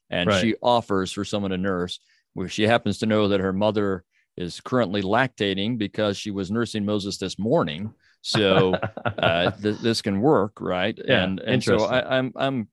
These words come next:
Speaker 1: fairly convinced that that's who it would be. Um, the typical, and, and so she's gonna nurse and, and basically take care of the child. I mean, she'll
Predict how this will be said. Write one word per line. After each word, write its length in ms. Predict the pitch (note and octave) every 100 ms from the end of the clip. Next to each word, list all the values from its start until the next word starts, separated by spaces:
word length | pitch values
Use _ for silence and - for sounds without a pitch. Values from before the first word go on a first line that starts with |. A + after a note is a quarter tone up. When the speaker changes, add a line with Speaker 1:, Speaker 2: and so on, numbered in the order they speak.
| -
Speaker 1:
fairly 260 | C3+ A#2
convinced 540 | G2+ G2+ G#2 G#2 - G2
that 120 | F#2
that's 280 | G#2 G2 -
who 220 | G#2+ G2+
it 60 | D#2
would 200 | F#2 F2+
be. 400 | G#2 E2+ E2+ F2 _ _ _ _ -
Um, 360 | F#2 F2 F#2 - _ - -
the 120 | A2+
typical, 440 | - D#3+ D3+ D#3
and, 160 | B2 B2+
and 180 | B2+ B2
so 140 | C#3+
she's 260 | B2 F#3+ F#3
gonna 160 | F3+
nurse 360 | B2 C3+ C3+ A#2
and, 120 | A2+
and 140 | A2+ G#2+
basically 440 | B2 D#3+ F#3+ A2
take 240 | F#2 G#2 -
care 160 | A2
of 80 | D3
the 80 | F2
child. 340 | - D#2+ F2
I 20 |
mean, 120 | F#2 F2+
she'll 200 | F#2+